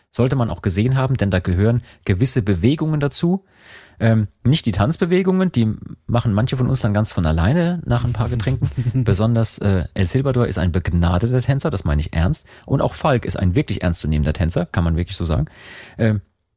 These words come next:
Speaker 1: aber Rhythmustrinkspiel, das muss man sehen. Das kann ich jetzt nicht einfach so beschreiben. Aber ich erinnere mich noch daran, log er, dass,
Speaker 2: Mhm.
Speaker 1: <laughs> als wir mit mehreren Runden fertig waren, dieses Trinkspiels, und wir eine der nächsten Shows spielen mussten,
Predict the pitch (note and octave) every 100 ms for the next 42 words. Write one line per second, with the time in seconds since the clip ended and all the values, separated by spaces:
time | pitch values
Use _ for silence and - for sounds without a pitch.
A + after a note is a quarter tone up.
0 | - G#2 G#2 F#2+ _ G2+ G#2 F#2+ - F#2+
1 | E2 E2+ G#2+ F#2+ F2+ E2+ D2 D#2 G#2+ G#2+
2 | F2+ G2+ - F2 E2 D2+ D#2 D2 D#2+ -
3 | _ - A2+ G#2 G#2 - G3+ F3+ E2 D#2+
4 | E2+ - D#2 G2+ D#3 _ _ F2+ F#2+ -
5 | F#2+ A2+ - - - - - - - -
6 | C#5+ C5+ - - F#3+ F#3 - - - B2
7 | B2 A2+ B2+ C#3+ B2+ B2+ B2 - G#2 -
8 | - G#3 A3 A2+ F#2 E2 D3 - _ A2
9 | G2+ G2 A2 G#2 - C3 - - - -
10 | A2+ A#2+ B2+ C3+ - B2 B2 A#2 A#2+ -
11 | A2+ - G3 - E2 D2 D#2+ - D#3+